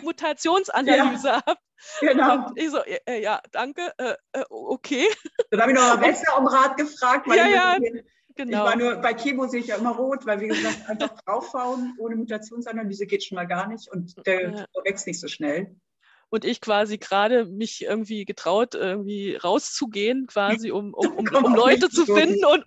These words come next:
Speaker 1: und so, wusch. <laughs> Gleich
Speaker 2: Typisch
Speaker 1: kam,
Speaker 2: Frau Abel, ja.
Speaker 1: kam, kam hier so zack, zack, zack und ich so, äh, o-, o-, okay.
Speaker 2: Mhm.
Speaker 1: Und bevor ich mein, meine Ärzte dann aber anrufen konnte, um, äh, nochmal nachzufragen, ob wir nicht die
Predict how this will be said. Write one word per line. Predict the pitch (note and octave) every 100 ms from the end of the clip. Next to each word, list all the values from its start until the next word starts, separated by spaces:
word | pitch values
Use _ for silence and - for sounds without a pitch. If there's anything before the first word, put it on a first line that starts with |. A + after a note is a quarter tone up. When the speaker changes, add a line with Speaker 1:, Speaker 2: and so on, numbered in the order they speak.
| -
Speaker 1:
und | C4+ G4+ A#4
so, | C#4+ B3+
wusch. | C4 D#4 F4 - - -
<laughs> | - - - - A4 - D#5+ B4 G4 -
Gleich | D#4 C#4+ D4+
Speaker 2:
Typisch |
Speaker 1:
kam, | C#4+ C#4+ D#4
Speaker 2:
Frau |
Abel, | C4 A#3 G3 F#3+
ja. | F3 F3
Speaker 1:
kam, | F3 C4+ C4+ C#4 A3+
kam | D#4 C#4
hier | D4 C4+
so | C4
zack, | A#3+ D#4 -
zack, | - A#3+ -
zack | C#4+ G#3+
und | -
ich | -
so, | C3 _ _ _ _ -
äh, | E3 E3 F3 _ _ -
o-, | - -
o-, | F3+
okay. | - - - B3 A#3 F3
Speaker 2:
Mhm. | - -
Speaker 1:
Und | A#3 -
bevor | A3+ A#3+ C#4
ich | -
mein, | A3+ F#3+ - _ _ -
meine | G3 G3+
Ärzte | F#3 B3 - B3+
dann | G#3 G3+
aber | F#3 F3
anrufen | B3 E4 B3+ - F#3+
konnte, | F3+ F3 E3+
um, | - E3+ E3+ -
äh, | F3 D#3+ D#3+
nochmal | E3+ E3+ D#3+
nachzufragen, | D#3+ F#3 A3+ - B3+ - E3+ E3+ D#3+ E3 E3
ob | -
wir | E3+
nicht | F3
die | -